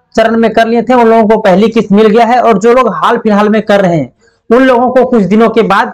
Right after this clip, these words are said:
उन लोगों को दूसरा किस्त मिलने वाला है। और अगर आपको पता नहीं है कि इसका योजना का लाभ का कैसे लेना है, दोस्तों फिर से पोर्टल शुरू हो गया है।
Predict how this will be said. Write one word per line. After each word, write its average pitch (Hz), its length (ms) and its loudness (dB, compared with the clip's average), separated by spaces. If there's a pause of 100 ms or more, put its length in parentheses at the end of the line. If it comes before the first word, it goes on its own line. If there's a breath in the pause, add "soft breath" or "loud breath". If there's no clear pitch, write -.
उन 214 80 0
लोगों 202 200 2
को 226 120 0
दूसरा 185 300 -2
किस्त 208 280 -4
मिलने 175 280 2
वाला 120 260 0
है। 117 80 -4 (340)
और 226 120 0
अगर 226 200 0
आपको 226 300 -2
पता 226 280 -2
नहीं 220 200 0
है 262 100 2
कि 226 120 -2
इसका 240 220 0
योजना 202 800 0
का 226 120 -2
लाभ 214 240 0
का 226 120 -2
कैसे 208 300 -2
लेना 240 200 2
है, 269 160 -2
दोस्तों 208 320 0
फिर 226 180 -2
से 226 140 -2
पोर्टल 202 320 -2
शुरू 226 280 0
हो 220 120 2
गया 233 200 -2
है। 269 180 -2